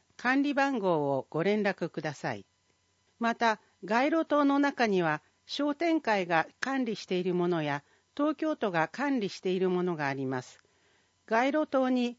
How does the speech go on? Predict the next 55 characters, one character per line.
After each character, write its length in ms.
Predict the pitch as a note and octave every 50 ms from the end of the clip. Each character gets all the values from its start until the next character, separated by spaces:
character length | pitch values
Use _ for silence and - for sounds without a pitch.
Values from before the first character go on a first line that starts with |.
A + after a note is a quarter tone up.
| _ _
商 320 | - - - C#4+ D4+ D#4
店 240 | - D#4+ D4+ D4 C4
会 260 | - A#3+ A3 F#3 F3
等 220 | - - A3+ A3 G#3
の 260 | F3+ D#3+ C3 B2 - -
名 240 | - F3 G#3 A#3+ B3+
称 240 | - - C4+ B3+ B3
が 160 | B3 B3 A3+
入 180 | - C4+ C4+ A#3+
っ 20 |
て 180 | - _ - E3+
い 80 | E3+
れ 140 | E3 F3 D#3+
ば、 200 | - D3+ C#3 D#3 - _ _
そ 220 | _ - - A#3+ B3
の 160 | B3 B3 G#3+
商 260 | - - C4+ C#4 C#4+
店 260 | - - C#4 C4 G#3+
会 340 | - - E3+ D3+ C#3 C3 C3
へ。 140 | B2+ B2 - _ _ _ _ _ _ _ _ _ _ -
東 220 | C#4+ C#4+ D4+ C#4+
京 220 | - D#4 D#4 D#4 -
都 140 | - A#3
の 160 | G#3 F#3+ F3 F3
マ 180 | G3+ A#3 A#3
ー 40 | A#3
ク 160 | - A3 F#3+
が 140 | D#3 D#3+ D#3+
つ 160 | - - A#3+
い 80 | G#3 -
て 120 | - E3+
い 120 | D3 D3+ D3
れ 120 | D#3 D3
ば、 220 | B2+ B2 A#2 - - _ _ _ _ _ _ _ _ -
東 200 | C#4 C#4 C#4+ C#4
京 260 | - C4+ B3+ A#3+ A3+
都 300 | - - D#3+ A#2+ - - _ _ _
建 260 | - - B3+ C4+ C#4 C4+
設 320 | - C4+ B3+ - - -
局 440 | - - - - - C3+ A#2 G#2+ - _ _ _ _ -
北 300 | - - - B3 C4 -
多 100 | - B3+
摩 240 | A#3+ A#3+ A3+ G#3 -
南 300 | - F#3+ A3+ C4 C#4 A#3+
部 140 | G#3 F#3+ D#3
建 240 | - - A3 B3 B3+
設 320 | - B3+ A#3+ - B3 A#3
事 40 | G3 G#3+
務 160 | G#3+ G#3+ A3
所 320 | G#3 - - D3+ A2+ - - _ _ _
小 160 | - G#3+ G3
金 320 | G3+ A#3+ C4+ B3+ B3 A#3+ A3+
井 80 | G#3+
工 240 | - - G#3+ F#3 D#3+
区。 280 | - - - A#2 -